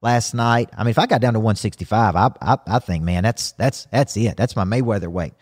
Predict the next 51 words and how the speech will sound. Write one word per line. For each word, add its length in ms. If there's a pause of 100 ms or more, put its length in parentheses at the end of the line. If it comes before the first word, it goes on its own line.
(300)
I 60
got 120
my 100
Hotze 400
vitamins 500
clicking. 420
I 60
got 180
my 100
energy 520
high. 560 (640)
I'm, 180
I'm 140
feeling 320
good, 260
man. 340
I'm 180
feeling 360
good. 300
And 140
guess 200
what? 340 (420)
Just 180
like 180
old 140
King 200
David 300
getting 200
into 180
the 80
battle, 440 (420)
right? 200
He 140
only 240
got 160
himself 400
into 140
trouble, 320
guys, 360
when 100
he 40
stayed 360
home. 420 (360)
Saw 320
Bathsheba 640
up 180
there 200
on 140
the 80
rooftop 640
bathing. 440